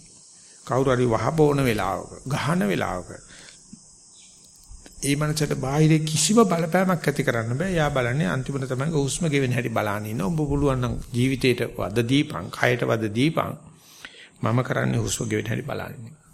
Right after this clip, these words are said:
මරණ චිත්තක්ෂණේ වද බුදුරජාණන් වහන්සේ සඳහන් කළා තියෙනවා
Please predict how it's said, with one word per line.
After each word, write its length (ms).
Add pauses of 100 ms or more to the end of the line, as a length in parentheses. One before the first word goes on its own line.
(760)
මරණ 420
චිත්තක්ෂණේ 680
වද 240 (160)
බුදුරජාණන් 580
වහන්සේ 260
සඳහන් 420
කළා 200
තියෙනවා 360